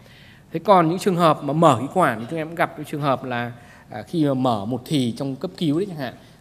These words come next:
thì có thể là cái đường mở nó không được tốt, nó sập sụn rồi từ đó nó, nó xung quanh nó, nó sập xuống và nó sẽ gây khó thở cho bệnh nhân. Thế thì, à,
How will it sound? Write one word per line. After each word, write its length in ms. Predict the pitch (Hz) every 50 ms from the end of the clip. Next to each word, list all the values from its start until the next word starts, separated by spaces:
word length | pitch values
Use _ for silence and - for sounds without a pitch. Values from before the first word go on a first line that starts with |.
| - -
thì 100 | 120 107
có 120 | 120 135
thể 240 | 135 180 139 113 107
là 120 | 117 113
cái 100 | 101 -
đường 260 | 156 143 127 113 113
mở 120 | 113 110 90
nó 60 | 92
không 160 | 117 - 147 123
được 160 | 110 113 -
tốt, 160 | 185 185 185 185
nó 60 | 165
sập 200 | - - - - - -
sụn 340 | - - 175 156 - 143 127
rồi 160 | 120 117 110 117
từ 120 | - 123 113
đó 260 | 107 104 107 110 131
nó, 200 | 139 131 131 135 - - - - - - -
nó 160 | 120 120 127
xung 200 | - - 156 139
quanh 300 | - 160 143 135 131 127
nó, 100 | 127 123
nó 120 | 131 131
sập 180 | - - 143 117 -
xuống 360 | - - 120 110 113 143 165
và 160 | 156 131 113
nó 100 | 107 113
sẽ 140 | 113 - 135
gây 180 | 120 127 120 117
khó 180 | 120 - 110
thở 200 | 113 - 147 101
cho 140 | 87 - 117
bệnh 160 | 104 92 95
nhân. 200 | 107 123 117 107 104 - - - - - - - - - - - _ - - - - - - - - - - - - - - - - - - - - - - - -
Thế 80 | 185
thì, 260 | 208 220 190 175 160 156
à, 140 | 147 139